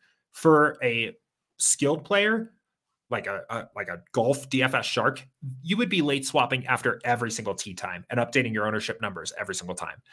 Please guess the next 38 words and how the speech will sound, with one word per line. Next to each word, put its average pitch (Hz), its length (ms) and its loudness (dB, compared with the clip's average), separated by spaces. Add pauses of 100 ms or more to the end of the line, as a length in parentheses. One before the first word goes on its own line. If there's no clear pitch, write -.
(180)
because 135 380 4
ownership 151 400 4
is, 117 120 -4 (180)
like, 113 140 -6
s-, - 340 -8
so 127 220 4
important. - 500 -6 (360)
Once 139 240 8
you 160 60 4
have 131 240 8
that 147 120 8
information, 135 440 2
I 143 60 2
mean, 139 100 4
it 147 60 4
would, 135 220 0 (280)
it 147 100 8
would, 143 260 6
it 156 120 4
would 135 160 -2
com-, 120 260 -4
it 156 80 0
would 156 120 4
be 131 120 4
a - 20 2
huge 147 600 -2
edge 90 300 -2
to 113 80 -6
pros. 85 480 -6 (500)
Um, 104 720 2 (380)
so, 123 720 8
which, 143 320 0
like, 151 140 4
maybe 180 200 8
isn't 139 180 2
the 127 60 -8
worst 139 260 0
thing, 90 180 -12